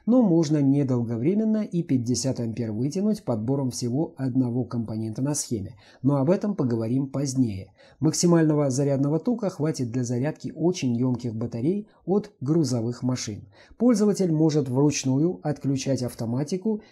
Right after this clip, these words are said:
и для этого есть соответствующий тумблер. При этом, если отключить автоматику, вы лишаетесь всех упомянутых защит,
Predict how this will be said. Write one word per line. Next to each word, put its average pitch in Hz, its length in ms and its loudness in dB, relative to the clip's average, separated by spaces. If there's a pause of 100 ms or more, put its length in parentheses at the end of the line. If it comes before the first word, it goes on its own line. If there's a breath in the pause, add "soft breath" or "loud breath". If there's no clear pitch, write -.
(120)
и 156 100 2
для 143 180 2
этого 175 260 0
есть 135 280 2
соответствующий 127 800 -2
тумблер. 117 500 -2 (240 soft breath)
При 202 180 4
этом, 156 440 4
если 156 360 4
отключить 135 480 0
автоматику, 202 800 -2
вы 190 180 2
лишаетесь 135 680 -2
всех 135 400 -4
упомянутых 127 640 -2
защит, 123 520 -4